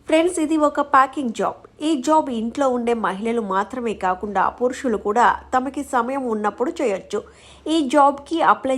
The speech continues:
చేసుకోవాలంటే మీ దగ్గర ఆధార్ కార్డు కూడా ఉండడం తప్పనిసరి. ఇంకా మీకు పద్దెనిమిది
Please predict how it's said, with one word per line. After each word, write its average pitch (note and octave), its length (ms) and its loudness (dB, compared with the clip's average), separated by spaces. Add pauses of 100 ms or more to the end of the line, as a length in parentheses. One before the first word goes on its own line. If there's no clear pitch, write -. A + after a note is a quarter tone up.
(100)
చేసుకోవాలంటే A#3 880 0
మీ D4+ 80 0 (120)
దగ్గర A#3 260 0 (240)
ఆధార్ A#3 380 -2
కార్డు G#3+ 320 -2
కూడా G#3 240 0
ఉండడం G3 300 -4 (260)
తప్పనిసరి. G3 540 -2 (460)
ఇంకా D4 180 2 (120)
మీకు D4+ 180 -2 (240)
పద్దెనిమిది C4 480 2